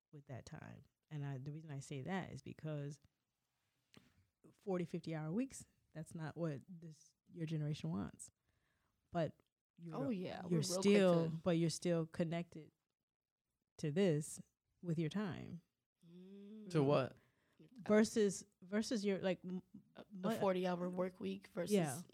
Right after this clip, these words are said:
Speaker 2: driven into that phone?
Speaker 1: Yeah. Like, you don't wanna, like, with Gen Z, they're saying that you guys don't wanna work a full forty hour. But however, you stay on your phone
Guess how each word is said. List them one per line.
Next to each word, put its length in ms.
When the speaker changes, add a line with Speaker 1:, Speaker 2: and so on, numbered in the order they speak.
Speaker 2:
driven 460
into 180
that 180
phone? 260
Speaker 1:
Yeah. 300
Like, 120
you 100
don't 220
wanna, 320
like, 180
with 200
Gen 260
Z, 340
they're 140
saying 320
that 160
you 120
guys 180
don't 140
wanna 340
work 440
a 60
full 160
forty 440
hour. 380
But 120
however, 520
you 180
stay 240
on 160
your 120
phone 580